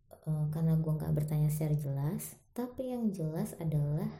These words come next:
ada ancaman di situ gitu. Eh, ketika pertama kali gue denger,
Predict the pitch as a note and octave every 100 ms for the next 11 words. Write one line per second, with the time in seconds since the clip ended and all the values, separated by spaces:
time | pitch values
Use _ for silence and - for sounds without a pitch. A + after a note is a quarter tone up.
0 | - D3 D3+ D3+ D3+ D#3 F3+ F3 D#3+ -
1 | - D#3 - - - - - - - -
2 | _ - - - _ _ _ _ _ _
3 | - F3+ F3 E3+ E3 - F#3+ G3 G3 G3+
4 | G3+ G3 F#3+ F#3+ F#3 F#3+ B3